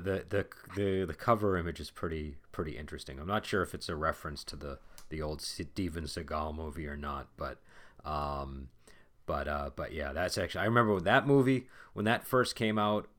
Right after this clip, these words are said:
uh, I remember when that came out on video and renting it and watching it with my cousin Donnie. <laughs> Um, so, uh, you know, I don't know. I, I, I don't really talk about, uh, old eighties action movies here. Was that the nineties? It might have been nineteen ninety.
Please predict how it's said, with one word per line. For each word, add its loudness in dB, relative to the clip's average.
uh, -2
I 2
remember 2
when 2
that -2
came 0
out 2
on 0
video 0
and -8
renting 0
it -4
and -10
watching -2
it -8
with -12
my -6
cousin -8
Donnie. 0
<laughs> -14
Um, -2
so, -2
uh, -2
you -4
know, -4
I -4
don't -4
know. -4
I, -4
I, -4
I -2
don't 2
really 2
talk 0
about, 2
uh, 0
old -4
eighties -4
action -4
movies -8
here. -10
Was -14
that -10
the -4
nineties? -8
It -8
might 2
have 2
been 2
nineteen -2
ninety. -8